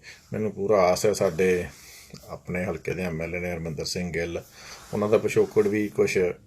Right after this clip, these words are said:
ਇਸ ਤਰ੍ਹਾਂ ਦਾ ਹੀ ਰਿਹਾ ਵਾ ਕਾਂਗਰਸ ਜਾਣ ਤੋਂ ਪਹਿਲਾਂ। ਉਹ ਵੀ ਆਪਣੀ ਜ਼ਮੀਰ ਦੀ ਆਵਾਜ਼ ਜਾਣਦੇ ਹੋਏ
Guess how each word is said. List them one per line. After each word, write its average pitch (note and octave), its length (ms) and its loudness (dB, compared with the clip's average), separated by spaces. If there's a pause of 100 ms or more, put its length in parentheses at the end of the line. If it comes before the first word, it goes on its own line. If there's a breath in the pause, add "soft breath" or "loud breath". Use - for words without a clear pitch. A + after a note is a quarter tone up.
ਇਸ A#2+ 140 -2
ਤਰ੍ਹਾਂ G#2+ 240 2
ਦਾ G#2+ 100 8
ਹੀ G#2+ 80 12
ਰਿਹਾ F#2+ 180 4
ਵਾ F#2+ 120 0
ਕਾਂਗਰਸ F2+ 400 -2
ਜਾਣ F2 280 -4
ਤੋਂ F2+ 180 -6
ਪਹਿਲਾਂ। G2 340 -2 (520 soft breath)
ਉਹ B2 100 4
ਵੀ C3 120 10
ਆਪਣੀ A2 280 6
ਜ਼ਮੀਰ G2 320 2
ਦੀ G2 120 -2
ਆਵਾਜ਼ F2 280 2
ਜਾਣਦੇ D#2+ 380 -4
ਹੋਏ E2 340 0